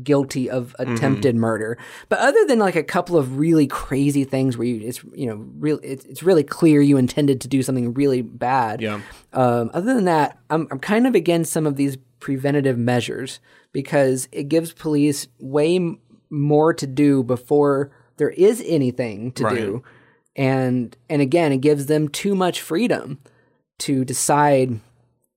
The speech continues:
Speaker 1: that this will be illegal.
Speaker 2: Well,
Speaker 1: Um,
Speaker 2: it, it makes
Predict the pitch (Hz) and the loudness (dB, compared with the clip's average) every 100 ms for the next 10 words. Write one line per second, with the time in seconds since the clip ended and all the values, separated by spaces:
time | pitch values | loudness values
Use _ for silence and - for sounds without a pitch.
0 | _ 123 127 - 156 151 - - _ _ | _ -2 -2 2 2 2 0 -10 _ _
1 | _ _ _ - 143 165 196 190 147 120 | _ _ _ -8 -2 4 6 4 2 0
2 | 110 135 131 127 135 156 131 101 120 - | -2 -4 -6 -6 0 0 0 -4 -6 -12
3 | _ _ _ _ _ _ _ - - 135 | _ _ _ _ _ _ _ 0 2 2
4 | 123 147 170 185 208 143 - - | 0 0 0 2 0 -2 -6 -8